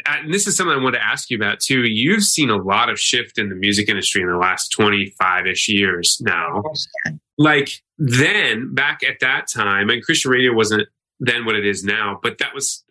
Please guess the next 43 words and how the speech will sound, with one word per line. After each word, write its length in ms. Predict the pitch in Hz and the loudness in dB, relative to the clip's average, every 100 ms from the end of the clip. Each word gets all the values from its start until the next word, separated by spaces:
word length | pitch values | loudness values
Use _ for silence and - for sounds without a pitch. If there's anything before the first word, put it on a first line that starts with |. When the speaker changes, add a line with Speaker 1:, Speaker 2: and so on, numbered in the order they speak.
| - | -6
Speaker 1:
already 480 | 185 175 160 135 107 | -2 0 0 0 -2
a 40 | - | -4
thing. 400 | 113 90 104 123 _ _ | -6 -6 -10 -10 _ _
Like, 160 | 123 107 | -4 0
D 140 | 139 | 0
C 160 | 147 151 | 0 -2
Talk 400 | 139 113 113 - - | -2 -2 -4 -6 -6
had 100 | 107 104 | -6 -4
happened 320 | 98 - 110 | -4 -2 -2
and, 220 | 113 113 | 0 -2
Speaker 2:
Mm-hmm. 200 | - 135 | -4 -4
Speaker 1:
and 180 | 117 113 _ - | -4 -10 _ -6
Stephen 360 | - 139 127 | 0 0 0
Curtis 360 | 127 110 107 - | 0 0 0 -2
and 320 | 104 101 101 | 0 0 0
Michael 260 | 127 113 110 | -2 -4 -4
W. 300 | 107 107 - - _ | -2 -2 -6 -14 _
So 160 | - 160 | -2 2
this 200 | 180 190 | 2 2
was 100 | 180 | 0
starting 320 | 190 185 196 | 0 2 2
to 80 | 170 | 2
be 160 | 139 123 | 0 0
a 60 | |
thing. 400 | - 127 127 120 | 0 0 0 -2
So 140 | - 135 | 0 0
you, 380 | 139 - - - 92 117 | 0 -2 -6 -10 -4 -2
i-, 120 | - | 0
is 180 | 143 - | 0 2
that 200 | 143 135 | 0 0
what 180 | 151 143 | 0 0
you 80 | |
did? 240 | 127 143 - | 2 0 0
Like, 180 | 113 - | -4 -2
the 80 | 123 | 0
radio 280 | 131 131 131 | 2 2 2
single 460 | - 135 135 143 139 | 2 2 4 4 4
and 120 | 131 | 4
the 120 | 131 | 2
album 300 | 131 127 127 | 2 0 2
and 80 | 127 | 4
all 100 | 131 | 4
that? 260 | 143 - | 2 -2